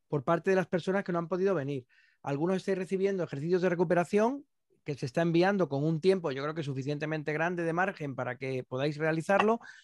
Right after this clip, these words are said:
y otros todavía no lo habéis recibido. Estáos tranquilos que lo recibiréis. Es decir, esa sesión a la que no vinisteis, pensad que ha sido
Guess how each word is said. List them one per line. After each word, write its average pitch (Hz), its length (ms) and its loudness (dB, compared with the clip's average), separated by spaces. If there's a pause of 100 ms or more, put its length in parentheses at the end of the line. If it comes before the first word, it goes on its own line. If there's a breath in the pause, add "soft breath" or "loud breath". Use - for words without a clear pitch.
(120)
y 160 120 2
otros 196 400 0
todavía 196 680 0
no 160 220 0
lo 185 120 4
habéis 165 200 0
recibido. 151 600 -4 (680 soft breath)
Estáos 170 400 -2
tranquilos 196 520 0
que 196 80 -2
lo 175 80 4
recibiréis. 151 720 0 (400)
Es 151 100 -4
decir, 170 240 2
esa 175 200 0
sesión 175 520 0 (260)
a 143 100 -4
la 147 120 -2
que 151 120 0
no 185 100 4
vinisteis, 208 720 0 (720)
pensad 196 420 2 (120)
que 185 100 2
ha 180 40 4
sido 208 380 0